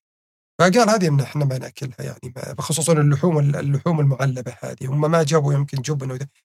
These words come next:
جابوا لحوم معلبة. فهذا يدلك على أن ال-، ال-، ال-، المعلبات كانت موجودة. كيف تعاطى معها المجتمع؟ هذا شأن آخر. ليه؟ لأن المجتمع بدأ، بدأ بالأول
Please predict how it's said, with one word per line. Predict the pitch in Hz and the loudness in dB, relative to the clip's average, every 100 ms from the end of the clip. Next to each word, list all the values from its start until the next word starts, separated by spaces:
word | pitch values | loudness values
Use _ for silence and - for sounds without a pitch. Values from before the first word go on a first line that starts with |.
| - | 0
جابوا | 160 151 | 2 2
لحوم | 185 170 143 | 2 0 2
معلبة. | 123 139 127 - - _ _ _ _ _ | 2 0 -2 -10 -18 _ _ _ _ _
فهذا | 147 233 247 | 4 4 4
يدلك | 226 247 208 | 2 2 2
على | 180 190 | 4 4
أن | 180 | 6
ال-، | 175 160 165 - | 4 2 -4 -2
ال-، | 143 139 139 | 0 0 0
ال-، | 139 139 | -2 -2
المعلبات | 143 143 139 165 156 170 | -2 -2 0 2 2 2
كانت | - 131 | 0 -4
موجودة. | 127 127 127 | -4 -8 -6
كيف | - 262 | 0 2
تعاطى | 285 269 254 214 | 4 4 4 4
معها | 214 185 196 | 4 4 4
المجتمع؟ | 170 202 - 180 196 - _ _ _ _ | 4 0 2 4 4 2 _ _ _ _
هذا | 196 190 | 2 4
شأن | 143 - 175 170 | 2 0 -4 0
آخر. | 151 120 - | 0 0 -6
ليه؟ | 123 151 | -6 -4
لأن | 147 139 135 | 0 0 -2
المجتمع | 131 135 185 - 175 | -4 -2 -2 0 0
بدأ، | 156 160 165 165 _ _ _ _ - | 0 2 2 0 _ _ _ _ 0
بدأ | 160 | 2
بالأول | 170 208 202 190 | 4 2 2 2